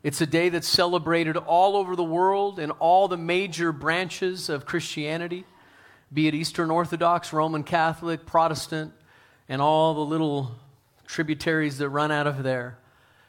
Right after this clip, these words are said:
All over the planet today. In some places, people have palm branches. We were gonna maybe get some palm branches, and then we saw how expensive they were, and we're like, "Well, we won't be doing palm branches this year." But people will have palm branches, and,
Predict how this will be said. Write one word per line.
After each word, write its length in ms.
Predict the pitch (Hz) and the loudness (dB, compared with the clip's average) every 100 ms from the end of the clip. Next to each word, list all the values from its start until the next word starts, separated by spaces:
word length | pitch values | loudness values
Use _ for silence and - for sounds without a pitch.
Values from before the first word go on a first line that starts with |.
| _ _ - | _ _ 0
All 460 | 156 196 202 208 | 4 6 4 2
over 180 | 190 180 | -2 -2
the 100 | 175 | -4
planet 400 | - 160 147 147 | -2 -4 -4 -6
today. 460 | - 135 127 123 113 _ - | -8 -6 -4 -6 -12 _ -6
In 100 | 156 | -2
some 240 | - 180 | 0 0
places, 460 | 165 185 180 180 165 | 0 0 0 -4 -6
people 480 | 180 165 175 170 147 | -8 -6 -4 -4 -2
have 260 | 165 160 | -2 0
palm 240 | - 180 170 | 2 2 2
branches. 560 | 175 180 - 185 156 | 0 0 -2 -4 -4
We 140 | 156 170 | -4 -2
were 220 | 156 139 - - - | -2 -4 -14 -20 -6
gonna 240 | 156 151 143 | -2 0 0
maybe 360 | 143 165 165 | 0 0 0
get 160 | 156 160 | -2 -2
some 180 | 170 156 | -4 0
palm 220 | 165 160 | 2 2
branches, 440 | 160 165 165 160 | 0 -2 -4 -8
and 120 | 147 139 | -4 -4
then 120 | 147 | -4
we 80 | 139 | -2
saw 240 | - 143 | 0 2
how 200 | 147 143 | 2 0
expensive 580 | 135 - 151 143 151 139 | -2 -6 -6 -4 -8 -6
they 140 | 143 | -6
were, 240 | 139 139 139 | -6 -6 -6
and 120 | 131 | -6
we're 80 | 123 | -4
like, 260 | 120 123 | -4 -2
"Well, 180 | 147 165 | -2 -2
we 80 | 147 | -2
won't 160 | 135 | -4
be 80 | 127 | -4
doing 200 | 120 127 | -6 -8
palm 240 | 147 185 185 | -2 -2 -2
branches 460 | 131 113 120 107 | -4 -6 -10 -14
this 220 | 110 - | -14 -14
year." 160 | 101 92 - - - - - - - - - _ | -16 -18 -20 -20 -20 -20 -20 -20 -20 -20 -20 _
But 320 | 143 156 151 - | 2 2 2 -6
people 260 | 170 170 | -4 0
will 140 | 165 156 | 0 2
have 200 | 165 - | 0 0
palm 260 | 175 185 170 | 2 2 2
branches, 680 | 175 180 - 185 180 165 143 | 0 0 -2 -4 -4 -4 -6
and, 320 | 123 123 | -8 -10